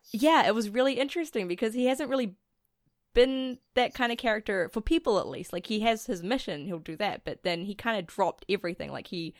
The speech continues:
went awol and, like, yeah, even then, like, he kind of ignored his team, who were his childhood friends and, like, people that he's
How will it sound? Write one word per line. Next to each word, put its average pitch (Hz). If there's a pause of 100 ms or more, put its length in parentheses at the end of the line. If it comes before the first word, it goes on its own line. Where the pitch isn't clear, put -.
(580)
went 208
awol 160 (160)
and, 170 (220)
like, 170
yeah, 220
even 190
then, 175
like, 147
he 175
kind 170
of -
ignored 175
his 170
team, 196
who 175
were 156 (300)
his 175 (460)
childhood 165
friends 151
and, 147
like, -
people 170
that -
he's 156